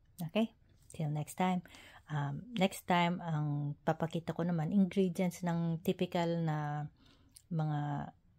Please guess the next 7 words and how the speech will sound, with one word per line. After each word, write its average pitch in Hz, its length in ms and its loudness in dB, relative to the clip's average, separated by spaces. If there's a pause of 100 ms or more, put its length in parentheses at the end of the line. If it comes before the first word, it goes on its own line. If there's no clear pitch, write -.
(160)
um, 139 560 -2
processed - 480 -4
food 214 240 0
items 214 440 0
here. 220 320 -2 (720)
Um, 143 560 -4 (840)
na 139 480 0